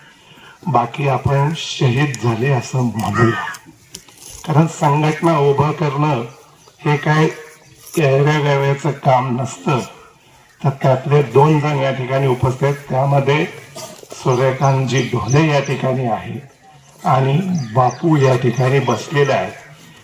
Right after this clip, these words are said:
की ज्यांनी स्वतःचं रक्त काढून शपथ घेऊन ही जुन्नर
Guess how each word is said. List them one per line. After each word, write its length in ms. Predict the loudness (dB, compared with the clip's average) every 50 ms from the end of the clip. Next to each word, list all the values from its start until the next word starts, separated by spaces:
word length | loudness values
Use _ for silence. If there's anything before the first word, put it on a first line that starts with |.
| -8 -2
की 80 | 0
ज्यांनी 360 | 2 4 4 4 4 2 2 0
स्वतःचं 800 | 0 -2 -2 -2 -2 0 0 0 0 2 2 0 0 2 2 0
रक्त 220 | 0 0 0 -2
काढून 360 | -2 0 0 0 0 0 -2 -4
शपथ 420 | -4 -4 -6 -6 -6 -2 -2 -2
घेऊन 320 | -2 0 2 4 4 4 2 -2 -8 -18 -20 -20 -20 -20 -20 -20 -20 -6
ही 120 | 2 2 2
जुन्नर 520 | 2 4 2 2 4 4 4 6 6 4